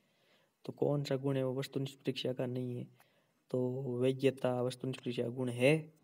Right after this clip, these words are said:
विश्वसनीयता है, संपूर्ण पाठ्यक्रम का मापन है और व्यक्तिनिष्ठ। ये व्यक्तिनिष्ठ नहीं होता है, वस्तुनिष्ठ होता है। तो चौथा ऑप्शन सही होगा।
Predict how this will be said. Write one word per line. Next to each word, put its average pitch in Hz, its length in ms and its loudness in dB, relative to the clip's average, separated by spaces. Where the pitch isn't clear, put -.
विश्वसनीयता 135 600 -4
है, 131 460 2
संपूर्ण 135 500 -2
पाठ्यक्रम 135 600 0
का 127 120 -2
मापन 131 460 -6
है 147 300 2
और 127 120 -2
व्यक्तिनिष्ठ। 123 800 0
ये 120 80 2
व्यक्तिनिष्ठ 131 540 2
नहीं 139 240 4
होता 110 240 -2
है, 123 160 -6
वस्तुनिष्ठ 175 520 6
होता - 240 -4
है। - 120 -12
तो 123 60 -8
चौथा 156 320 8
ऑप्शन 135 280 6
सही 117 160 -2
होगा। 107 320 -6